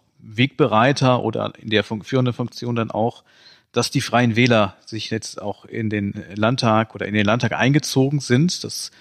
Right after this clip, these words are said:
setzt ja erstmal voraus, dass die Partei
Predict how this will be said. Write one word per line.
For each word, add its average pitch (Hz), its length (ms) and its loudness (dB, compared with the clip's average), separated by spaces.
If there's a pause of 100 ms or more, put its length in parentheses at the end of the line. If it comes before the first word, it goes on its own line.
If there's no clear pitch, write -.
(200)
setzt - 320 -4
ja 107 80 4
erstmal 101 460 0
voraus, 107 400 -2
dass - 160 -10
die 107 100 -12
Partei 117 540 0